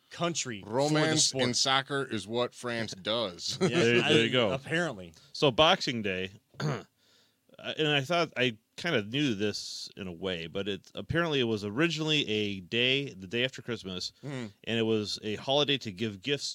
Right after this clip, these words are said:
Speaker 3: to the poor.
Speaker 1: Oh.
Speaker 3: So it was really kind of a, you know, a charitable day,
Speaker 1: Yeah.
Speaker 3: you know, service or whatever, and now it's just pretty much a shopping holiday. So,
Speaker 2: Oh.
Speaker 1: Oh.
Speaker 3: so it's kinda like Black Friday, but, I mean, it's after Christmas, so there's probably,
Speaker 1: Oh.
Speaker 3: you know, go out and get your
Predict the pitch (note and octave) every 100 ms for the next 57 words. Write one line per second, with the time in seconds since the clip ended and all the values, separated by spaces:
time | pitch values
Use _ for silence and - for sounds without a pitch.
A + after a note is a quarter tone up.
0 | - - - - C3 F2+ A#1+ - _ _
1 | - A2+ B2 A2+ G#2+ D3+ D#3 C3 A#2 A#2+
2 | A#2 A#2 G#2+ G#2 G2 F#2 F2 _ G#2+ G2
3 | F#2 F2 - - E3 C#3+ A2+ G#2 F#2 _
4 | _ - B2 A2+ G2 F#2+ G2 A2+ A2 F2+
5 | - G#2 G2 - C3 G#2 G2+ G2+ F#2+ F#2+
6 | G#2 - _ _ G2+ A2+ A2+ A2+ A#2+ A#2
7 | - G#2 G#2 - - G2+ G2+ G2+ - F#2
8 | E2 D#2+ F2 F2 C2+ C2 - _ _ -
9 | A#1 _ _ G#2 F2 - F#2 D2+ C#3 B2
10 | - D#3 C3+ B2+ G2+ _ A2 G#2+ - -
11 | G2 F#2+ G2 F#2+ F#2 F2+ F2+ F2+ F#2 F#2
12 | G2 A2 - G2+ A2 F#2 E2 F2+ - F2
13 | F2+ F2+ F2 - - - _ - G2 G2
14 | A#2 A#2+ A#2 A2+ A#2 - A#2 A2+ G#2